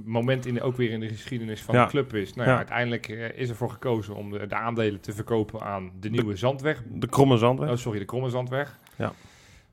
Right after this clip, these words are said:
Speaker 1: Vonden wij wat teleurstellend.
Speaker 2: Ja.
Speaker 1: Maar goed, ja, in zoverre,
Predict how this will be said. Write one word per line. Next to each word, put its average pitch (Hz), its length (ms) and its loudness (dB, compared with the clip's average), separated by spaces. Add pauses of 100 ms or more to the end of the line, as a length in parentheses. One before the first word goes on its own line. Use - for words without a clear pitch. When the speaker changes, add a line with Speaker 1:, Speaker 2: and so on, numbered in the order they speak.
(120)
Speaker 1:
Vonden 147 260 4
wij 151 100 12
wat 131 100 6
teleurstellend. 127 680 4
Speaker 2:
Ja. 127 220 6
Speaker 1:
Maar 127 100 0
goed, 127 240 4
ja, 117 200 6
in 113 140 0
zoverre, 113 500 4